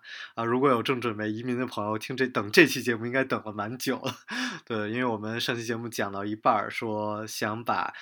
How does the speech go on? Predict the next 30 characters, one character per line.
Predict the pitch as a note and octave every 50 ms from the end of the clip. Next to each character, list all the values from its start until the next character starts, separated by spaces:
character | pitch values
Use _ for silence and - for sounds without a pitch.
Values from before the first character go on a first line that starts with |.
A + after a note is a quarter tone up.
| - - -
除 | - - A#2+
了 | A2+ B2
E | B2
B | B2 B2+ B2+ A#2
five | A#2+ - C#3 B2 A2+ G#2+ G2+
以 | G2 G2 F#2+
外 | G2+ A#2 A#2 A2 G#2 G2 - _ _ _ _ -
更 | - A#2+ A2+ G#2+
快 | - - C3+ A2+ A2 G#2+
的 | G#2 G2+ G2 G2 G2 G#2 G#2+ A2 -
移 | G#2 G#2
民 | A2+ A2+ G#2+
的 | G#2 A2 A2
方 | - - A#2 A#2
式 | A2 - A2+ G#2 G2+
跟 | - A#2 A2 G#2+
大 | G#2+ G#2
家 | G#2
来 | G#2 G#2 G2+ G#2
讲， | G#2 - A2+ - - - - - - - -
所 | - - A#2+
以 |
我 | A2+
们 | G#2+ G#2+ A2 A#2+
热 | C3+ D3+ D3 B2+
烈 | A#2 A2+ A#2 A2+ A2
的 | G#2 G#2+ G#2 G2+ G#2+ A2 -
邀 | A#2 A#2 A2 A2 A2 A2
请 | - - - A2 F#2+ G2+ - _ _ _ _ _ _ _
Oliver。 | - C3+ C3 B2 A#2+ A2 G2+ - -